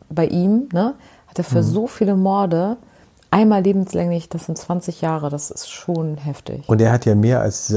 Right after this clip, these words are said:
Speaker 2: diese siebenundfünfzig
Speaker 1: Ja.
Speaker 2: gestanden, ne? Und wenn man jetzt mal so zurückgeht auf zweitausendzwanzig, wurden allein in Peru dreitausendfünfhundertzehn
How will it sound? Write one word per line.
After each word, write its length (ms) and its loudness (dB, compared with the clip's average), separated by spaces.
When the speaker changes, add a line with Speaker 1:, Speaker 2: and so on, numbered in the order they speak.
Speaker 2:
diese 200 2
siebenundfünfzig 640 -2
Speaker 1:
Ja. 220 4
Speaker 2:
gestanden, 580 -2
ne? 200 -8
Und 140 2
wenn 100 4
man 80 4
jetzt 140 2
mal 100 4
so 100 2
zurückgeht 500 -2
auf 140 -6
zweitausendzwanzig, 1120 -4
wurden 240 0
allein 300 0
in 180 0
Peru 560 2
dreitausendfünfhundertzehn 2250 0